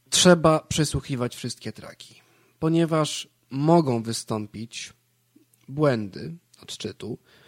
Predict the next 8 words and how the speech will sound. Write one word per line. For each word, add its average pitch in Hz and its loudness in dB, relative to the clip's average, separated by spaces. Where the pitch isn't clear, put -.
które 208 10
się 175 8
o-, 165 6
objawiają 147 8
właśnie 131 8
w - -10
postaci - -12
trzasków, - 2